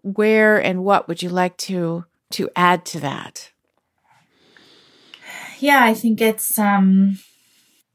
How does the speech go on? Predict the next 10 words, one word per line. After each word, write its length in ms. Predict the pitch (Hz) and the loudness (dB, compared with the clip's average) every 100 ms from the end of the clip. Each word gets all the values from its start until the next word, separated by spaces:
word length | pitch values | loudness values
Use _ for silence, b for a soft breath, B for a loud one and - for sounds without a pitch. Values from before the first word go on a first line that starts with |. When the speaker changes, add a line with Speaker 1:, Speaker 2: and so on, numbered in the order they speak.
| _ | _
Speaker 2:
it's, 760 | 202 196 - 220 196 - - - B B B B B B B B B B - | -8 -8 -4 -2 -2 -6 -8 -10 B B B B B B B B B B -6
it's 200 | 214 196 | -4 -2
difficult 720 | 262 262 262 185 175 170 - | 0 0 -2 -4 -2 -2 -6
to 840 | - - 196 175 175 170 170 165 170 - _ _ _ _ _ _ - | -10 -4 0 0 0 0 -2 -2 -6 -10 _ _ _ _ _ _ -10
talk 320 | 196 175 180 | -4 -4 -2
about, 220 | 180 202 | 0 2
obviously, 680 | 170 165 175 185 - 233 226 | 0 0 -4 -4 -4 -2 0
and 220 | 185 175 | -2 -4
to 320 | - 175 160 | -4 -4 -4
hear, 720 | 160 - 185 165 165 165 180 | -6 -6 -2 0 0 -2 -4